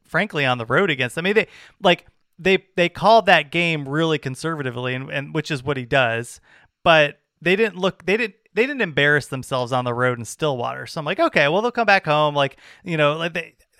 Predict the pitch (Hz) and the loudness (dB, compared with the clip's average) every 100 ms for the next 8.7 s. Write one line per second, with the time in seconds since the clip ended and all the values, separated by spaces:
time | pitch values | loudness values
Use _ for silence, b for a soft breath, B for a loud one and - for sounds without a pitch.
0 | _ 170 196 196 - 269 320 320 196 160 | _ -4 -4 -4 -4 -2 0 0 2 2
1 | 165 247 - - - 160 170 214 320 - | 4 4 2 -6 -8 -4 2 4 4 2
2 | 175 254 175 151 143 131 - 139 - 269 | 2 2 4 2 0 -4 -6 -6 -4 -2
3 | 165 135 190 214 165 147 139 139 123 - | 0 0 -2 -2 -2 -4 -4 -4 -4 -4
4 | 151 143 123 135 139 - B B B 233 | -6 -4 0 0 0 -8 B B B 2
5 | - - - 208 - 226 233 180 170 160 | 2 -8 -2 -2 0 -4 -2 0 -2 0
6 | 165 151 139 - 151 135 214 185 143 131 | 0 2 0 0 -6 -4 -4 -2 0 0
7 | 131 147 127 - 196 269 151 131 135 131 | 0 -4 -8 -6 -6 -4 -4 -2 -2 -2
8 | 156 156 - 196 208 190 | -2 -6 0 4 6 4